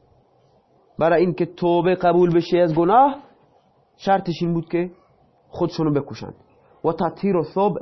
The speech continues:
بقطع موضع النجاسه، و پاک کردن لباس با قطع کردن جای نجاست. در امتهای قبلی نجاست،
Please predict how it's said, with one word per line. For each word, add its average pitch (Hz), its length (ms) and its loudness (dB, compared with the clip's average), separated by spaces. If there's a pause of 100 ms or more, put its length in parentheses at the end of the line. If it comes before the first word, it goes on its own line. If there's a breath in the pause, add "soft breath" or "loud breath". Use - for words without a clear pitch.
بقطع 160 400 -4
موضع 156 300 0
النجاسه، 127 600 -4 (680 soft breath)
و 175 100 2
پاک 196 300 2
کردن 202 460 4
لباس 214 480 4 (280)
با 165 200 0
قطع 160 300 -4
کردن 160 460 0
جای 147 280 0
نجاست. 107 640 -6 (540 loud breath)
در 156 120 -2
امتهای 151 480 -6
قبلی 165 440 -4 (640)
نجاست، 165 720 -4